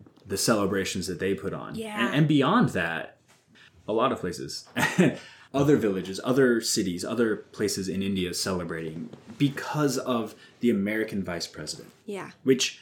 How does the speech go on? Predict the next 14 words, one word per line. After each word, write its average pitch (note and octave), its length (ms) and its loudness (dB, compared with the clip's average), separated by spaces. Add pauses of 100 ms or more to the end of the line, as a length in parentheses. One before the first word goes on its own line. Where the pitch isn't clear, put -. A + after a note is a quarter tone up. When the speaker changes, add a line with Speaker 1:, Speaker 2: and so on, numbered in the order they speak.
(160)
Speaker 1:
has B2+ 280 0
no C3+ 160 6
direct A#2+ 360 2
impact G2+ 460 -6
on G2 240 -6
them F2+ 420 -6
other C3 340 4
than G2+ 640 0 (380)
confirming F#2 1000 0 (380)
that F#2+ 520 -4 (960)
their B2 220 4
people, A2+ 640 -4 (260)
their A#2+ 160 4
group, A2+ 520 0